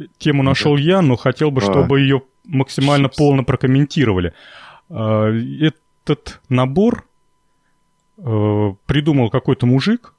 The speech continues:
Speaker 1: У него в детстве, судя по легенде, которая была написана, в детстве у него был какой-то замечательный химический набор типа "Юный химик". Он сам из Америки. И потом эти наборы куда-то исчезли. Там такая есть заметочка,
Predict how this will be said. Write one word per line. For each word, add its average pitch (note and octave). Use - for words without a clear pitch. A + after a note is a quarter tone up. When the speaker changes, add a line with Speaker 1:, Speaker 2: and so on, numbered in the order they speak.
Speaker 1:
У C3
него C#3+
в B2
детстве, B2
судя A#2+
по A#2
легенде, C#3+
которая A#2+
была A2+
написана, A2+
в F#2+
детстве D#3
у A#2+
него D3+
был D3
какой-то C3+
замечательный A#2+
химический B2+
набор A#2
типа -
"Юный B2+
химик". A2+
Он C3
сам A2+
из G#2+
Америки. G#2
И A3
потом E3+
эти D#3
наборы C3
куда-то C3
исчезли. G#2
Там D3
такая C3+
есть A#2+
заметочка, B2+